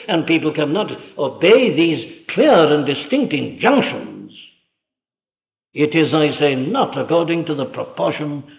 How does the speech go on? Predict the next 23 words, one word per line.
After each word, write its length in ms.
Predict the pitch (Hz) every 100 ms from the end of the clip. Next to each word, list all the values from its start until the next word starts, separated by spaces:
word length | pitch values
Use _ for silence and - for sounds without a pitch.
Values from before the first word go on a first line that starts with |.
| -
of 200 | 131 127 -
faith. 200 | - - - _ _ _ _ _ _
This, 260 | - 233 -
then, 200 | 175 151
is 100 | 131
the 80 | 147
marvel 440 | 214 277 269 269
that 120 | 247 220
we're 140 | 240
confronted 580 | 233 208 196 139 120 -
by. 280 | - 104 - - _ _ _ _ _ _
We 220 | 135 254 214
can't 280 | 254 262 -
stop 260 | 240 226 233
it. 160 | 254
It 100 | 165
is 160 | 175 147
always 440 | 202 214 208 196
given. 460 | 170 185 127 - - -
But 240 | 247 254 - - _ _ _ _ _ _
we 200 | - 135
can 240 | 131 143 123
control. 800 | 135 127 214 247 139 127 127